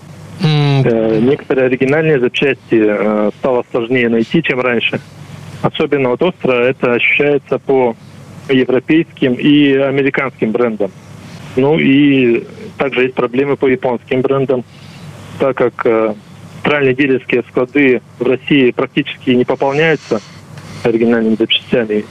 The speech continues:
Speaker 2: и по ним сроки поставок доходят, э, от полугода до года по некоторым запчастям. Вот, такая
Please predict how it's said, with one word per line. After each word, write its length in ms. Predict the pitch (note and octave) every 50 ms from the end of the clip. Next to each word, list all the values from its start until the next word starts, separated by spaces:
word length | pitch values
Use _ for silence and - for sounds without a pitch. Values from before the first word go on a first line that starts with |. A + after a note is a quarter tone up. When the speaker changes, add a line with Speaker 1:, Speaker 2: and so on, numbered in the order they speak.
| - -
Speaker 2:
и 580 | C#3 C#3+ D3+ D#3 D#3 D3+ C#3+ C3+ B2 A#2 A#2 -
по 80 | - B2+
ним 240 | B2+ C3 C3 A#2+ -
сроки 280 | - C#3+ C3+ C3 - -
поставок 560 | - C3+ - - - D3 D3 D3 C3+ A#2+ A2+
доходят, 420 | A2+ A#2+ - - C#3+ B2+ B2 A#2 - - - - - - -
э, 300 | - A2+ A2 A2 G#2+ G#2+ A2+
от 120 | A#2 -
полугода 540 | - - C3+ B2+ B2+ B2 A#2+ C3+ D3 - B2+
до 120 | A#2+ B2+ A#2+
года 300 | B2 B2+ B2 A#2 A2+ G#2
по 480 | - - A#2+ A2+ A2 G#2+ G#2+ G#2 G#2 - - -
некоторым 400 | B2 A2+ - - A#2 G#2+ G#2 G2
запчастям. 500 | G#2 G2+ - - - - - - G#2+ G2 - - - - - - - - - -
Вот, 140 | A#3+ A3 - - - - - - - -
такая 360 | - - - - B2 A#2 A2+